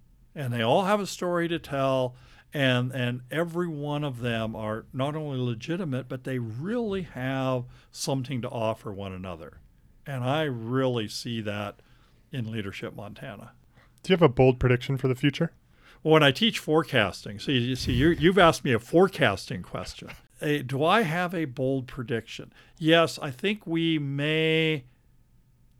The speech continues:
Speaker 1: be close to our thousandth alumni, you know, when we graduate and put the
Speaker 2: Mm-hmm.
Speaker 1: marbles in the jar,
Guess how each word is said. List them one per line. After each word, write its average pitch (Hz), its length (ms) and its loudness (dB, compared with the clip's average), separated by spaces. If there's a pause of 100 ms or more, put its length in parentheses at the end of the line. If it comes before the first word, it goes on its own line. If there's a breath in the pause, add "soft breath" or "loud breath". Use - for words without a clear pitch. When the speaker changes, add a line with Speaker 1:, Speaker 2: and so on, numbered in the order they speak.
Speaker 1:
be 143 200 -4
close 139 560 0
to 139 220 -4
our 123 180 2
thousandth 127 760 -2
alumni, 120 640 0
you 127 80 -2
know, 117 100 -4
when 107 160 -2
we 110 140 -4
graduate 120 720 0
and 120 100 -8
put 131 160 -4
the 135 60 0
Speaker 2:
Mm-hmm. 123 100 2
Speaker 1:
marbles 117 440 2
in 117 120 -4
the 117 100 -4
jar, 113 460 0